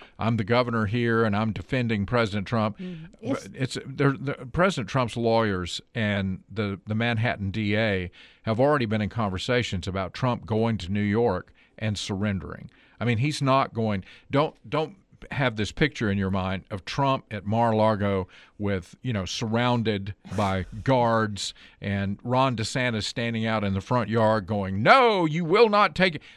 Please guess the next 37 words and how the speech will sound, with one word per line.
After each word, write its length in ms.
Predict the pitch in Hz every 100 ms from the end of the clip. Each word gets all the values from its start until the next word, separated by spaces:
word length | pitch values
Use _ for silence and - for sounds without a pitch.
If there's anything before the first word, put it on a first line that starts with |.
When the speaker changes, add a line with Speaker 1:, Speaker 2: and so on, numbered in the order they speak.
| -
Speaker 1:
That's 220 | 127 -
not 300 | 139 131 90
going 260 | 104 98 85
to 60 | 92
happen. 480 | 98 87 - - - _ _ _ -
He's 180 | 131 113
gonna 200 | 123 104
go 180 | 113 117
to 60 |
New 60 | 147
Speaker 2:
Well, 160 | - 135
Speaker 1:
York. 220 | 95 - -
Speaker 2:
I 40 |
think 220 | 403 370
Trump 420 | - 302 226 196 -
will 380 | 214 214 180 - _ _
play 260 | 240 226
this 160 | 226 214
Speaker 1:
He'll 100 | 175
Speaker 2:
out. 200 | 180 190 -
I 100 | 226
think 240 | 349 320
he'll 160 | 277 202
play 300 | - 214 226
this 260 | 208 -
out 380 | 180 156 156 - _ _ _ _ _ _ -
the 140 | 196
best 400 | 170 220 226 -
way 480 | 208 185 170 165 - -
that 220 | 208 202
will 260 | 196 196 165
increase 600 | 208 196 - 226 220 - - -
the 120 | 196
strength 440 | 185 - 226 226 233
of 60 |
his 180 | 220 214
base. 560 | - 247 - - -